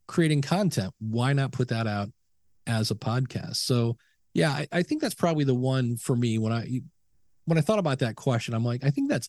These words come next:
it. It really, the fact that I've, I always growing up, I kinda wanted to be a writer, and, but never really took the, the jump. And when I finally just said, "Oh, well, I can, I can take, you know, here's the title of the book. Now I'm gonna break it into,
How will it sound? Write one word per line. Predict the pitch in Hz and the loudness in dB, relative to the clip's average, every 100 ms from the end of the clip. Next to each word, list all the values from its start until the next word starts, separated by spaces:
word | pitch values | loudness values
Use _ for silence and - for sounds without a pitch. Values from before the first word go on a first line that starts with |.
| - | -2
it. | 123 95 - | 0 0 -4
It | 123 127 | -4 2
really, | 151 165 156 143 139 _ _ _ _ _ _ - | 4 6 4 2 -4 _ _ _ _ _ _ -4
the | 139 | 0
fact | 139 151 147 - | 2 2 0 0
that | 139 | 0
I've, | 165 151 120 _ _ _ | 0 0 -4 _ _ _
I | 151 180 | 2 4
always | 240 202 - | 4 2 0
growing | 160 160 147 | 2 4 4
up, | 143 160 | 2 0
I | 127 | -2
kinda | 131 139 | 0 2
wanted | 143 143 156 | 4 4 2
to | 151 | 2
be | 156 | 2
a | 160 | 4
writer, | 156 160 180 185 - _ _ - | 4 4 4 2 -2 _ _ -4
and, | 139 | 0
but | 131 127 - | 2 2 2
never | 135 135 143 139 135 - | 2 4 6 4 2 0
really | 139 135 131 | 4 4 4
took | - 123 | 2 0
the, | - 123 120 - | 2 0 -2 0
the | 131 | 2
jump. | 120 160 120 | 4 2 2
And | 110 | 0
when | 113 | 2
I | 117 | 0
finally | - 123 135 131 | 0 0 2 2
just | 120 117 - _ _ - | 2 -2 -4 _ _ -8
said, | - 131 131 | -2 2 4
"Oh, | 175 | 2
well, | 107 113 107 | 2 0 -2
I | 127 147 | 0 2
can, | 139 127 - _ _ _ _ | 2 0 -2 _ _ _ _
I | - 139 | 2 4
can | 170 156 | 4 4
take, | - 135 135 - - | 2 2 2 -4 -2
you | 127 | 0
know, | 113 | 0
here's | 110 139 151 | 2 2 4
the | 160 | 2
title | 147 131 139 156 | 0 0 2 2
of | |
the | 170 | 2
book. | 131 123 131 | 2 0 0
Now | 107 | 0
I'm | 120 | 2
gonna | 139 | 4
break | 139 127 139 | 4 2 2
it | 135 | 2
into, | 139 - 143 | 2 2 0